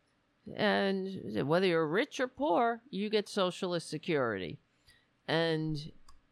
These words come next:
here in America, so if you're really, really poor, you can get, um, health care for,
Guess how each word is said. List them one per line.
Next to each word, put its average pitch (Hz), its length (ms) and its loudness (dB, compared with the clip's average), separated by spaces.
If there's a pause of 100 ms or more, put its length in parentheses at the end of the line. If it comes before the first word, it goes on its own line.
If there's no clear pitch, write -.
(920)
here 226 400 0
in 226 100 4
America, 226 440 4
so 175 440 2 (680)
if 208 240 2
you're 220 220 2
really, 277 460 -2
really 220 380 2
poor, 151 560 2 (240)
you 170 160 0
can 170 220 0
get, 151 400 2 (960)
um, 127 320 2
health 165 380 0
care - 360 -6
for, 120 240 -4